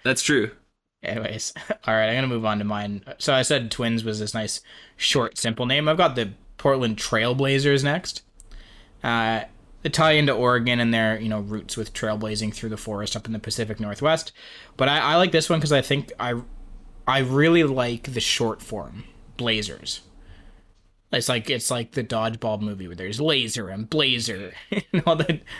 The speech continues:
Speaker 2: the badass Globo Gym guys. I think, I think Blazers is a pretty badass basketball name, team name in general, uh, especially recently with, you know,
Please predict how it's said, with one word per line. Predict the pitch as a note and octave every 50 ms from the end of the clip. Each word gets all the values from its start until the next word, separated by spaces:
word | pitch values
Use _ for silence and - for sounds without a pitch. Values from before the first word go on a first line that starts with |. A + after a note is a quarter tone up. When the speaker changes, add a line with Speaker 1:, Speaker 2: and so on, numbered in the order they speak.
| -
Speaker 2:
the | - D3+
badass | C#3 C3+ B2+ - B2+ A#2 A#2 A#2 A2+ A2+ A#2 A#2 - - -
Globo | - C3 A#2+ A#2+ A#2+ A#2+ A#2+ A#2
Gym | A#2 A#2 A2 A2 A#2+
guys. | B2 B2 B2+ D3 F3+ G#3 G3+ - - - - - - - - - -
I | C#3
think, | D3 F3 F3 D#3
I | D3+
think | D#3 E3 E3+ D3+
Blazers | C3+ C3 B2+ C3+ C#3+ C#3+ C#3 C3+ B2+
is | B2+ A#2+ A#2+
a | A2+
pretty | - B2+ A#2+ A#2+ A2
badass | - A2 G#2+ A2 A2 A2 G#2+ G#2+ G#2+ G#2+ A2 - - - - -
basketball | - A2 G#2+ A2 A2 - - A2 G#2+ G#2+ G#2 G#2
name, | G#2 G#2+ G#2+ G#2+ G#2+ G#2+ G#2 G#2 G#2+ - - - - - - _ - - _ -
team | - C3+ C3 B2
name | A#2 A2+ A2
in | G#2+ G#2+ G#2
general, | G#2+ G2 G2+ G#2+ A2+ A#2+ B2+ C#3+ F3 F3+ - _ _ - - - _ _ _ _ _ _
uh, | - A#2+ A2 G#2+ G#2 G#2 G2+ G2 G2 F#2+ - -
especially | C3+ A#2+ - - B2+ A#2+ - - A#2 A2
recently | G#2+ A2 A2+ - - C3 C#3+ D3+ E3
with, | C#3+ A2 G#2 - - - - -
you | - A#2
know, | G#2 G2 G2+